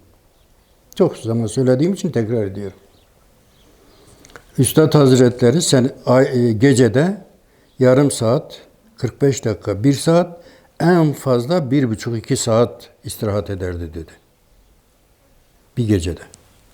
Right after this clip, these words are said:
Üstad Hazretleri kalktığı zaman onun abdest suyunda vesairede hata yapmamak, kusur işlememek için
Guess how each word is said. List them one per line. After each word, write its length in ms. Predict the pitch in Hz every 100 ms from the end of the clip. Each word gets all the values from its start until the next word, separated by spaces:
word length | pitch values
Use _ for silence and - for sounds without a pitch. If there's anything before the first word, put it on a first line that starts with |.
| _ _ _ - - - _ _ _ _
Üstad 340 | 120 - 160 160
Hazretleri 680 | 147 127 131 120 123 113
kalktığı 440 | - 117 98 123 165
zaman 400 | 156 156 117 85 - - _ _
onun 260 | 127 127 123
abdest 480 | 127 120 117 120 -
suyunda 440 | 120 113 104 101
vesairede 640 | 104 104 123 117 110 98 92 - - - _ _
hata 460 | - - 117 - 120
yapmamak, 580 | 113 127 120 107 101 92 - -
kusur 280 | - - 123
işlememek 600 | 110 - 165 180 170 160
için 320 | - 131 90